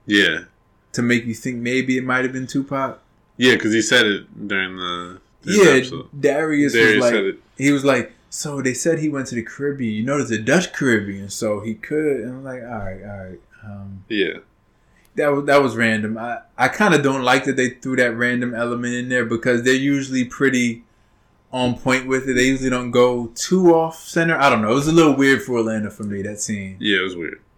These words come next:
Speaker 2: They don't usually get that weird. E-, even
Speaker 1: No.
Speaker 2: with, you know, Teddy Perkins aside, they don't usually get too weird like that.
Speaker 1: Yeah, but that was, that was well done.
Speaker 2: It was
Speaker 1: That was
Speaker 2: well done, yeah.
Speaker 1: Yeah.
Speaker 2: This was just like, "All right, why we even have this scene? Are you just trying to, don't just show me Europeans doing weird shit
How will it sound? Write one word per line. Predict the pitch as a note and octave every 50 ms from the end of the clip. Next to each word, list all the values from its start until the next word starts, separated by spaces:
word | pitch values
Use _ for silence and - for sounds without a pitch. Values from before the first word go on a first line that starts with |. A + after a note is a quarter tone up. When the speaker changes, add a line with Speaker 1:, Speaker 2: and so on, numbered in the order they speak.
| _ _
Speaker 2:
They | - C3+
don't | D3+ D#3 D#3+ D#3
usually | D3+ D3 C#3 C#3 C3
get | B2+ C3+ B2+ -
that | B2+ A#2 A2+ A2+
weird. | B2+ C3+ B2+ A2+ G#2 G2 F2+ - -
E-, | B2 C3 A#2+ E2 C2 C2+
even | - C3 C3+ D#3 C#3+ C#3
Speaker 1:
No. |
Speaker 2:
with, | C3+ B2+ A#2+ - - _ - - - -
you | A#2+ A#2 A2
know, | G2+ G2 G2 - - _ _ _ _ -
Teddy | - C#3+ C#3 B2+ A#2+
Perkins | B2+ C3+ C3 B2 B2+ A#2 A2+
aside, | A2 - - C3+ B2 A#2+ A2+ G#2+ G#2 G#2
they | A#2
don't | A#2 A#2+ A#2+
usually | A#2+ A#2 A2+ A2 G#2+
get | G#2 A2 - -
too | - G2+
weird | F#2+ G2 F#2+ F#2 D#2+ D#2
like | D#2+ F#2 F2
that. | - F2 - - -
Speaker 1:
Yeah, | A2 A2 G2+ F#2
but | F#2 F2+
that | G2+ F#2+
was, | F#2 F#2 F2+ E2
that | F2 F#2 F2+
was | F2 E2+ E2
well | - F2+ E2+ D#2+
done. | - D#2+ - - - - - - - _ -
Speaker 2:
It | -
was | C#3+ C3+
Speaker 1:
That | B2
was |
Speaker 2:
well | B2+ C3+ C3 B2 A#2
done, | A#2+ A2+ G#2+ G2+ G2+ G#2
yeah. | A2 A2 G#2
Speaker 1:
Yeah. | G2 G2 F#2+ F#2+ - _ _ - _ _ _ -
Speaker 2:
This | C3 C#3 C3+ -
was | C3+ B2
just | B2 B2 A#2+ -
like, | B2 A#2 A2+ A2+ A#2
"All | A#2 A2+
right, | A2 A2
why | A2+ A#2+ B2 C3
we | B2+ B2+ B2+ B2
even | A#2+ A#2 A2+
have | A2 A#2 A#2 A2+ A2+
this | A2+ G#2+ - -
scene? | - G#2+ G2+ G2 G2 G2
Are | G2 G2+ A2
you | A2+ A2+
just | A2+ A#2 A2+ -
trying | - A#2+ A#2 A#2 A2+
to, | A2 G#2+ - - _ _ _ _ _ _ _ _ _ _ _ _
don't | - E3+ F#3+ G#3+ G#3+
just | - A3 F#3+ - -
show | - E3+ D#3 D#3
me | D3+ C#3+ C3
Europeans | B2 A#2+ A#2 A2+ A#2+ B2 C3 C3 B2 - - - C#3 B2+ B2+ B2 A#2 A2+ A2
doing | A#2 A#2 A2+ A2+ A2 A2 G#2+
weird | A2+ A#2 A#2 A#2+ A#2 A2+ A2+ -
shit | - - - B2 A2+ G#2 F#2 -